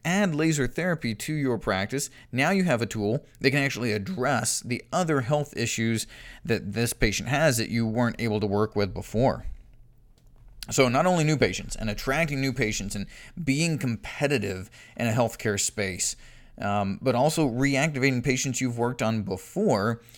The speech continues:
so that they can have continued, uh, health benefits, if you will,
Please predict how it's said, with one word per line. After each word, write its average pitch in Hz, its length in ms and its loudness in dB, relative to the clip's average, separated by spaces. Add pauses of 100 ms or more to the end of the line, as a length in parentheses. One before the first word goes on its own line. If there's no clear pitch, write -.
(100)
so 135 160 0
that 120 300 -4
they 127 180 2
can 143 220 -4
have 110 520 0 (200)
continued, 117 800 0 (440)
uh, 80 280 -6
health - 520 -2 (460)
benefits, - 680 -2 (420)
if 107 140 -6
you 104 60 -4
will, 107 300 -2